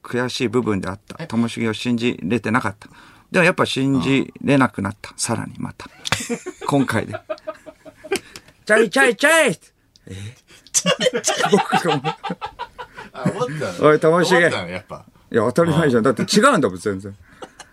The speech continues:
Speaker 1: 「ともしげ、ちょっと運転下手だな、お前。全然ダメだよ、運転。
Speaker 2: うん。
Speaker 1: ちょっと、ちょっと！やめてよ、こみちゃん！」<laughs> なんだ、これ。
Speaker 2: そうだよな。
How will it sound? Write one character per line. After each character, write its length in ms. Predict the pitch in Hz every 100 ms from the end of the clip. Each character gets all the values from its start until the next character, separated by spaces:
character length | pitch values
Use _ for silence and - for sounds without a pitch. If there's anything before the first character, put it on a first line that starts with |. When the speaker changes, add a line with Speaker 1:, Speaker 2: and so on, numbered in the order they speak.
| -
Speaker 1:
「と 120 | 139
も 100 | 147
し 100 | 143
げ、 140 | 151 127
ち 80 | 127
ょ 40 |
っ 20 |
と 140 | 104 101
運 140 | 110
転 200 | 110 123
下 120 | 113
手 140 | 113 135
だ 120 | 110
な、 100 | 92
お 60 | 87
前。 220 | 85 87 - -
全 280 | - 127 143
然 160 | 131 139
ダ 120 | 131
メ 100 | 131
だ 100 | 110
よ、 120 | 90
運 100 | 92
転。 140 | 87 90
Speaker 2:
う 20 |
ん。 100 | 78 - - - -
Speaker 1:
ち 40 |
ょ 40 | 170
っ 20 |
と、 100 | 208
ち 80 | 226
ょ 40 |
っ 40 | 240
と！ 100 | 269 208 - _
や 120 | - 190
め 100 | 233
て 120 | 285
よ、 100 | 233
こ 100 | 240
み 100 | 226
ち 120 | 233
ゃ 160 | 262 220
ん！」 80 | - - - _
<laughs> 180 | 151 -
な 60 |
ん 80 | 202
だ、 120 | 127
こ 180 | 107 -
れ。 60 | 131
Speaker 2:
そ 80 | 131
う 20 |
だ 80 | 302
よ 60 | -
な。 640 | 90 90 98 98 98